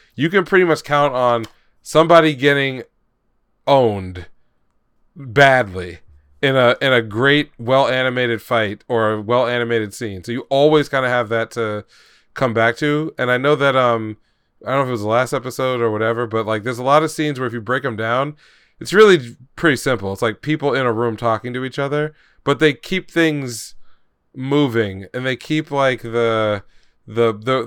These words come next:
the plot going. Like, there was, like, a circus in episode five, and it was, like, you know, but it was, like, Chinese inspired circus.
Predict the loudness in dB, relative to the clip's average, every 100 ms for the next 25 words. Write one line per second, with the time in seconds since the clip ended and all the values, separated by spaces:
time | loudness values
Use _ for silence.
0 | -6 -6 -6 0 0 0 -2 0 0 -2
1 | -2 -2 -4 0 0 0 -2 -4 -8 -4
2 | -4 -4 -6 -6 -2 0 2 2 0 -2
3 | -6 -10 _ _ _ _ _ _ _ _
4 | -14 -4 0 0 0 -4 -2 -4 -4 -2
5 | 0 -2 2 2 2 0 -4 -4 -2 2
6 | 4 2 0 -4 -4 -6 -8 -14